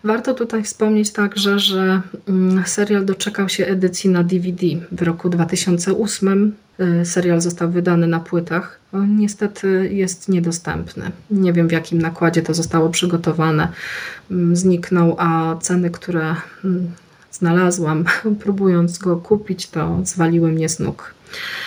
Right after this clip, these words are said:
Dodatkowo należy też nadmienić, że w listopadzie roku dwa tysiące dziewiątego, e,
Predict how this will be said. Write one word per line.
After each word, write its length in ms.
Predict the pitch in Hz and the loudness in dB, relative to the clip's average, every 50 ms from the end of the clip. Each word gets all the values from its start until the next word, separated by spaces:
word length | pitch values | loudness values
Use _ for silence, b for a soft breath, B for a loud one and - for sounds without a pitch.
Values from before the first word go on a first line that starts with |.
| B B B | B B B
Dodatkowo 680 | 202 190 196 190 196 - - 208 202 202 196 196 196 | 4 4 4 2 2 0 -2 -2 0 0 0 0 2
należy 420 | 196 202 190 190 190 190 196 196 | 2 2 2 2 0 0 -2 -6
też 180 | 190 - 190 185 | -6 -6 -4 -2
nadmienić, 520 | 196 185 180 185 190 185 190 196 190 185 | 0 0 0 2 2 2 2 2 0 0
że 120 | - 180 175 | -2 -2 -2
w 40 | 180 | -2
listopadzie 720 | 180 170 - - 175 170 175 180 180 175 175 - 175 170 | -2 -4 -4 -4 -4 -2 0 0 0 0 2 2 2 2
roku 300 | 170 170 170 170 - 175 | 2 2 0 -2 -2 -2
dwa 160 | 170 170 170 160 | 0 0 0 -2
tysiące 400 | - 156 - - 165 165 - 160 | -2 -4 -4 -2 -2 -2 -2 -4
dziewiątego, 720 | 165 175 170 170 156 - - - 170 180 190 202 208 233 233 233 - - - 180 | -2 -2 -2 0 -2 -2 -2 -2 -2 0 2 2 2 2 0 -4 -8 -10 -4 0
e, 680 | 180 170 170 170 170 170 170 170 170 170 170 175 175 | 2 4 4 4 4 4 2 2 2 2 0 0 0